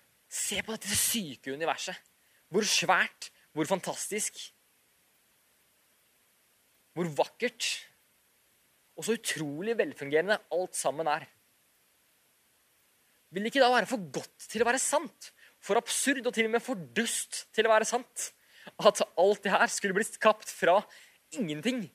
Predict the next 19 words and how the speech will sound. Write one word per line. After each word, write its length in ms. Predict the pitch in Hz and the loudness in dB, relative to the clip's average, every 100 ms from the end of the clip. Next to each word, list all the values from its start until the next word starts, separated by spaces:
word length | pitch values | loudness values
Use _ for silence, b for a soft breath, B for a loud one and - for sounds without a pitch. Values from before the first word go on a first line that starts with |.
| _ _ _ _ 196 | _ _ _ _ 0
og 100 | 196 | 4
tilfeldigheter? 580 | 208 208 165 175 - - - _ b b b - | 6 6 8 6 6 0 -6 _ b b b -4
Uten 300 | 247 175 220 240 | 0 0 -2 -4
tid, 460 | - - 381 262 202 247 196 | -2 -2 -4 -6 -6 -4 -6
uten 240 | - 220 | 0 2
rom 160 | 226 202 | 2 2
og 180 | 202 202 | 4 4
uten 320 | 226 156 165 | 2 -6 -2
materie 400 | 185 - 160 151 | 0 4 4 4
til 160 | 185 175 | 2 0
å 60 | 175 | 0
skape 500 | 190 135 - 156 160 b b b - | 2 2 4 2 2 b b b 0
alt. 440 | 160 - - - - _ b b b | 0 0 -8 -14 -14 _ b b b
Jeg 200 | 175 190 190 | 4 6 4
synes 240 | 196 143 | -2 2
i 60 | 160 | 4
hvert 140 | 147 | 4
fall 180 | 165 147 | 4 4
det 140 | 151 | 4